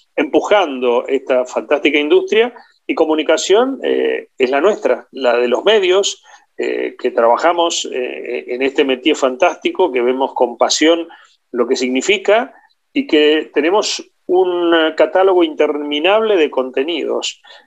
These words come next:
Eh, eh, para las, eh, fiestas, eh, que han pasado, hicimos, eh, dos programas, saliéndonos un poco de lo que suele ser Pesca Conciencia, que es la política pesquera, temas más complejos, investigación, etcétera.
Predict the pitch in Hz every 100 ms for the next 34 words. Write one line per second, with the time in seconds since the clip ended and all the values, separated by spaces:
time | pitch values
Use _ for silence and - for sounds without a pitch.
0 | - 120 117 60 60 60 60 58 60 64
1 | 67 65 69 - 78 80 - - - -
2 | - - - 139 139 135 135 127 - 127
3 | - 202 208 202 - 165 147 160 160 -
4 | - 185 190 202 190 143 160 160 170 -
5 | _ _ _ _ - 131 123 120 127 127
6 | 117 117 170 175 185 196 170 170 196 -
7 | _ _ _ - 139 - 123 151 180 175
8 | 170 180 - 147 123 160 160 175 185 -
9 | - - _ - 131 127 131 - 175 170
10 | 170 180 170 - 139 139 135 - 156 156
11 | 190 185 131 139 143 151 139 139 127 127
12 | 131 123 - - - 202 196 190 156 135
13 | 131 120 131 - 113 117 180 185 170 151
14 | 127 123 120 123 123 - 180 165 139 180
15 | 185 214 220